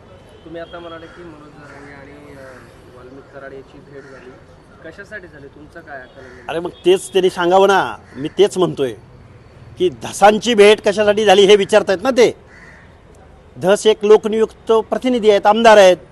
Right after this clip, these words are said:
Speaker 2: आणि एका मंत्र्याला भेटलेले आहेत. पण वाल्मिक कराड आणि मनोज जरांगे पहाटे पहाटे का भेटले होते, याचंही उत्तर पाहिजे ना महाराष्ट्राला.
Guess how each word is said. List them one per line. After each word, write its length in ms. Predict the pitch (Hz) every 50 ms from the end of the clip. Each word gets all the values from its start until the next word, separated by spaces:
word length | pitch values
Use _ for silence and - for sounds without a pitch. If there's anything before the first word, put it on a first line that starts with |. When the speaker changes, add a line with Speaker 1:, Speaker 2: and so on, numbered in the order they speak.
| - - - - - -
Speaker 2:
आणि 120 | 156 185
एका 160 | 196 - 233 240
मंत्र्याला 380 | 254 285 277 294 269 254 240
भेटलेले 360 | 214 208 185 196 202 190 190
आहेत. 160 | 180 175 170 165 - - - - - - - - - - - - - - - - - - - - - - - -
पण 180 | 226 240 226 165
वाल्मिक 420 | 139 139 151 165 180 208 285 311 - -
कराड 480 | - 240 226 226 220 220 214 214 220 220 -
आणि 140 | 160 180 202
मनोज 400 | 185 156 160 170 220 277 302 285
जरांगे 440 | 208 220 220 214 214 214 202 208 202
पहाटे 340 | - 220 190 180 - 214 208
पहाटे 240 | 202 190 180 214 202 - -
का 100 | 277 294
भेटले 260 | 262 226 - 196 196
होते, 640 | 185 175 170 170 156 151 147 147 143 135 135 139 143 - - - - - - - - - - - - - - - - - - - -
याचंही 240 | 196 202 - 302 311
उत्तर 280 | 311 285 - - 277 262
पाहिजे 240 | 254 240 214 277
ना 100 | 294 302
महाराष्ट्राला. 520 | 269 233 220 220 202 - 220 202 180 156